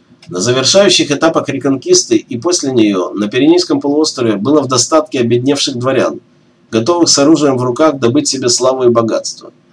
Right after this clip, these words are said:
Это позволило Испании и Португалии начать политику колониальных захватов. В тысяча четыреста девяносто четвертом году эти две страны вообще разделили собой между,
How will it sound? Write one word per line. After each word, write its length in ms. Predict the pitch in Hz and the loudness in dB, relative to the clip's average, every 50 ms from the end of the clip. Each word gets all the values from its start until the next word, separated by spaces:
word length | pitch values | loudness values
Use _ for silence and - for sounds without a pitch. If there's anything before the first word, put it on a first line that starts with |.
| _ _ _ _ _ _ _ _ _ _ - | _ _ _ _ _ _ _ _ _ _ -2
Это 220 | 156 165 165 170 | 0 0 2 0
позволило 560 | 143 147 139 123 139 151 156 151 143 143 135 127 | 0 0 0 0 2 2 4 4 4 4 2 2
Испании 480 | 117 - - 143 147 147 139 135 131 | 0 2 2 4 4 4 4 2 2
и 40 | 117 | 0
Португалии 720 | 120 113 - - 120 120 143 151 151 143 98 92 87 - - | -2 -4 -2 -2 0 4 4 4 4 4 2 -2 -2 -4 -6
начать 380 | 104 110 - - - - - - | -4 -2 -2 -2 -2 -4 -6 -6
политику 440 | - 131 139 147 143 143 139 - 123 | -4 -4 -2 -2 -2 -4 -8 -8 -6
колониальных 600 | - 123 120 117 117 117 120 127 131 127 120 113 | -2 0 2 2 4 4 2 2 2 0 -2 -4
захватов. 600 | 113 117 117 - 113 - - - - - - - _ _ _ _ _ _ _ _ _ _ _ _ _ _ | -4 -6 -8 -8 -8 -8 -10 -10 -16 -20 -20 -20 _ _ _ _ _ _ _ _ _ _ _ _ _ _
В 160 | - - - | -18 -16 -2
тысяча 340 | - - - - - 151 139 | 0 2 2 2 0 -2 -4
четыреста 540 | - - 135 - 156 160 151 - - - 123 | -6 -6 -2 0 2 2 2 0 -2 -2 0
девяносто 480 | 117 117 120 131 147 147 143 - 127 | 0 2 2 2 2 0 0 -2 -4
четвертом 500 | 117 - - - 131 139 139 - 127 117 | -4 -4 -4 -4 -4 -4 -2 -2 0 0
году 420 | 113 110 110 123 147 156 135 120 - | 0 0 2 2 2 0 0 -2 -4
эти 180 | - 98 101 - | -8 -8 -6 -4
две 220 | 104 104 127 147 | -2 0 0 0
страны 440 | 143 - - 131 120 131 151 156 143 | 0 0 0 0 2 2 4 2 2
вообще 460 | 101 110 123 131 127 - - 143 139 | 2 0 0 0 0 -2 -2 0 0
разделили 540 | 110 104 98 98 113 120 127 139 143 135 123 | 0 0 -2 -2 0 0 0 2 2 0 0
собой 420 | 113 - 117 113 117 143 151 147 | 0 0 0 0 0 2 2 2
между, 380 | 139 117 110 117 113 110 113 - | 2 0 -2 -2 -2 -4 -4 -6